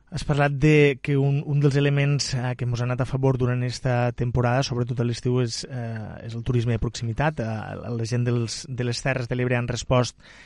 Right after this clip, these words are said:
i ens han visitat i han fet despesa, i això ha contribuït a, a que el, a que el, el nostre sector funcionés, eh, adequadament, molt, <laughs> molt millor que adequadament. Eh, potser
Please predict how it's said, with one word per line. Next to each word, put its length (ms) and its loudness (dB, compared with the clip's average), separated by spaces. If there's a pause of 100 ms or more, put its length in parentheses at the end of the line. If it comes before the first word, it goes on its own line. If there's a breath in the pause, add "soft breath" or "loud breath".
(160 soft breath)
i 240 -2
ens 200 -2
han 140 0
visitat 500 2
i 160 0
han 140 0
fet 220 -4 (120)
despesa, 800 -2
i 80 2
això 160 -2
ha 80 -4
contribuït 460 0
a, 160 0 (160)
a 20 -6
que 140 -10
el, 180 -4
a 80 -8
que 240 -6
el, 320 0 (640)
el 40 -6
nostre 300 -2
sector 400 2 (400 loud breath)
funcionés, 640 0 (120)
eh, 40 -18
adequadament, 920 0
molt, 560 4
<laughs> 580 -4
molt 340 2
millor 200 4
que 100 2
adequadament. 460 0 (500 loud breath)
Eh, 140 -8
potser 520 2